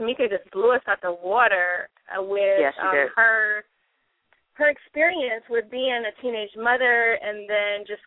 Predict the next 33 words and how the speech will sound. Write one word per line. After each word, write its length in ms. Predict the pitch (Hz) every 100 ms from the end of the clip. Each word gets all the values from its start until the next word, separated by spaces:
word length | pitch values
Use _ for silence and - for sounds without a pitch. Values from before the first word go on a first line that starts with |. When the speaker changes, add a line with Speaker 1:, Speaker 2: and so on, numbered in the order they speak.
| -
Speaker 1:
kind 140 | 220 214
of, 240 | 202 196 -
you 80 | 220
know, 160 | 175
making 400 | 180 208 - 220
it, 160 | 180 - _ _
you 140 | - 240
know, 80 | 196
pressing 480 | - 302 320 277 254 -
through 460 | 233 330 233 190 180 -
to 400 | 220 214 208 202 196 -
be, 400 | 214 214 208 202
you 80 | 220
know, 180 | 208 202
very 300 | 226 269 269
successful 480 | 269 - 214 - 208
not 160 | 196 190
only 220 | 214 214
as 60 | 196
a 40 | 190
mom 320 | 185 185 196
but 160 | 185 190
also 240 | 196 196
in 160 | 175 180
her 160 | 175
career. 800 | - 165 185 214 202 202 196 190 190 _ _ _ _ _ _
And, 720 | 208 208 196 190 190 185 190 -
you 120 | 214
know, 80 | 202
it's 120 | 190 -
just 200 | 247 226
really 520 | 220 214 202 - -
exciting 640 | - - 214 262 202 180